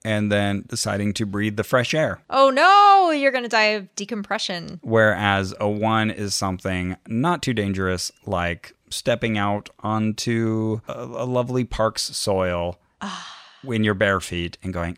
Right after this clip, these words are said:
Speaker 1: "Ah."
Speaker 2: And there's no dog poop. Yeah, I mean, most of the danger in this one is that not doing, not treating something you've
Speaker 1: Mm-hmm.
Speaker 2: got with things that work. And
Speaker 1: Danger by omission.
Speaker 2: Mm-hmm. I think that's most of it here. I'll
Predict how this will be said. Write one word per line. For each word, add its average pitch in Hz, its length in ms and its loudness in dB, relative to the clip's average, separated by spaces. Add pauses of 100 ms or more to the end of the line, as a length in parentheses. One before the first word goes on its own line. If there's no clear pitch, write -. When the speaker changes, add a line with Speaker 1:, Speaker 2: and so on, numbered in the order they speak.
(140)
Speaker 1:
"Ah." - 400 -8 (360)
Speaker 2:
And 190 120 -8
there's 180 180 -8
no 185 100 -8
dog - 240 -12
poop. - 280 -20 (280)
Yeah, 226 280 2 (160)
I 214 160 2
mean, 214 320 -4
most 226 320 0
of 226 100 0
the 202 80 -6
danger 190 420 -4
in 185 120 -6
this 180 240 -6
one 175 320 -4
is 165 520 -8
that 156 460 -2 (140)
not 190 340 0
doing, 180 540 -4 (160)
not 202 260 0
treating 208 540 -2
something 185 440 -4
you've 131 200 6
Speaker 1:
Mm-hmm. 101 100 2
Speaker 2:
got 156 440 2
with 175 180 -8
things 156 300 -8
that - 180 -10
work. 131 340 -8
And - 60 -6
Speaker 1:
Danger 107 340 2
by 98 180 2
omission. 87 540 -2 (140)
Speaker 2:
Mm-hmm. 196 480 -6 (180)
I 233 60 -8
think 285 160 -6
that's 311 240 0
most 233 480 0
of 240 60 -2
it 233 100 -2
here. 233 420 0 (540)
I'll 285 180 8